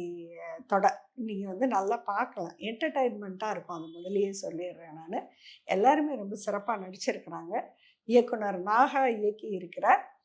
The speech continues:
சரி, இந்த கதை கருவை இந்த, அஹ், தொடர் எப்படி கையாண்டு இருக்கிறது அப்படிங்கிறத நம்ம பார்ப்போம். நம்ம வந்து இப்ப நிறைய, அஹ், வந்து நம்ம இதை பற்றி பேசுறோம். அதாவது வந்து ஒரு பெண்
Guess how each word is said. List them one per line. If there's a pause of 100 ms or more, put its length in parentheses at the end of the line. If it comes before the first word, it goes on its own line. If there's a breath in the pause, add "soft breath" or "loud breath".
(160)
சரி,
இந்த (1080)
கதை (100)
கருவை
இந்த, (320)
அஹ்,
தொடர்
எப்படி
கையாண்டு
இருக்கிறது (120)
அப்படிங்கிறத
நம்ம
பார்ப்போம். (460 soft breath)
நம்ம
வந்து
இப்ப
நிறைய,
அஹ்,
வந்து
நம்ம (220)
இதை
பற்றி
பேசுறோம். (100)
அதாவது
வந்து (300 loud breath)
ஒரு
பெண்